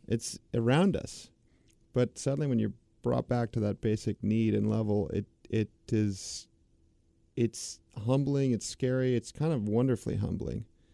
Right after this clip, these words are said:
Kind of puts you back in the moment of feeling alive and more present,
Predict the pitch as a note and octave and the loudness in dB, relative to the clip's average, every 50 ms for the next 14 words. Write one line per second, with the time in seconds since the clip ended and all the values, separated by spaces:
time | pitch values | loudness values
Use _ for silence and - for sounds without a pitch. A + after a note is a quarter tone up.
0 | _ _ _ _ _ _ - C3 C3 C3+ A#2 - - B2+ A2+ - - A#2 G#2 A2 | _ _ _ _ _ _ -2 0 0 0 0 0 -2 -4 -2 -2 -4 -4 -2 0
1 | A2 A2 A2 - - A2 G#2 G#2 G#2+ G#2 G#2+ G#2 G#2 - - - A2+ A2 G#2+ G2+ | 0 -2 -2 -2 -2 0 0 2 2 2 2 0 0 -2 -2 -2 0 0 0 0
2 | G2 G2+ F#2+ G2 G#2 A2 A#2+ C#3+ D#3+ - - _ _ _ _ _ _ _ _ _ | 0 -2 -2 -2 -2 -2 -2 -2 -4 -4 -8 _ _ _ _ _ _ _ _ _
3 | _ _ _ _ _ _ _ _ _ _ - - A#2 A#2 A2 A2 A2 A2 A2+ A2+ | _ _ _ _ _ _ _ _ _ _ -4 0 0 2 2 4 4 4 4 2
4 | A2 - - - G#2+ A2+ A#2 B2+ D#3 E3 D#3+ - - - | 2 0 0 0 2 2 4 2 2 0 0 -4 -10 -16